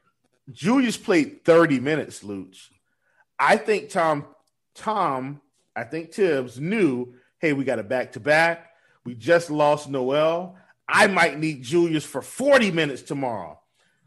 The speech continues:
Let's not give him his usual allotment of thirty-six to thirty-eight in a game where we're already up twenty in the fourth quarter.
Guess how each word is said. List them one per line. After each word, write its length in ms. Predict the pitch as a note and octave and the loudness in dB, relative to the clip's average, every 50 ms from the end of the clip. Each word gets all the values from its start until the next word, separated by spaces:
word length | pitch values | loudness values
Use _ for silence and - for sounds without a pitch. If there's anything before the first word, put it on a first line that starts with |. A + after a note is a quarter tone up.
| _ - | _ -4
Let's 280 | E3+ A#3 - - - | -2 -2 -2 -2 -2
not 240 | A#3+ G#3 F#3 D#3 C3 | 0 0 0 0 0
give 180 | D#3 G#3 G3+ G3 | 2 2 2 2
him 140 | G3 E3+ | 0 -2
his 220 | D#3+ D3+ C#3+ A2 A#2+ | -2 -2 -6 -6 -6
usual 480 | C3+ E3 G#3 A3+ G3 F3+ E3+ D#3 C#3+ | -2 0 2 2 4 4 4 4 4
allotment 420 | C3+ B2+ C3+ C#3 C3+ B2 C3+ B2+ B2 | 4 4 4 2 2 0 -2 -4 -6
of 120 | A2+ - | -6 -4
thirty-six 560 | - C3+ C#3 C#3+ C#3 B2+ - - D3 B2+ - | 0 0 0 0 0 -2 -4 -6 -8 -8 -10
to 100 | - A2+ | -12 -10
thirty-eight 640 | - - C#3 C#3 C3 A#2+ B2+ D#3 E3+ D3+ C3+ - - _ _ _ _ - | -6 -2 -2 -2 -2 -2 -4 -4 -4 -4 -6 -8 -12 _ _ _ _ -6
in 100 | F3+ F3 | -4 -4
a 60 | E3+ | -2
game 340 | D#3+ - F3 G3 G#3+ A3 G3+ | 0 2 2 4 4 4 2
where 120 | F3+ D#3+ D3 | 2 0 0
we're 180 | C#3 C3+ C3 | 0 2 2
already 340 | C3+ C#3+ D3 C3+ C3 B2+ C3 | 2 4 4 2 2 0 0
up 180 | B2 - - - | -2 -2 -4 -8
twenty 300 | - - D#3+ D3+ C#3 B2+ | -10 -6 -6 -4 -4 -6
in 60 | A#2 | -8
the 60 | A2 | -10
fourth 360 | - - - A#2 A2 G#2 - | -12 -12 -10 -8 -8 -10 -10
quarter. 540 | - - E3+ A#3 - F3 F3+ - - - F3+ | -6 -2 0 2 2 2 0 -2 -4 -10 -18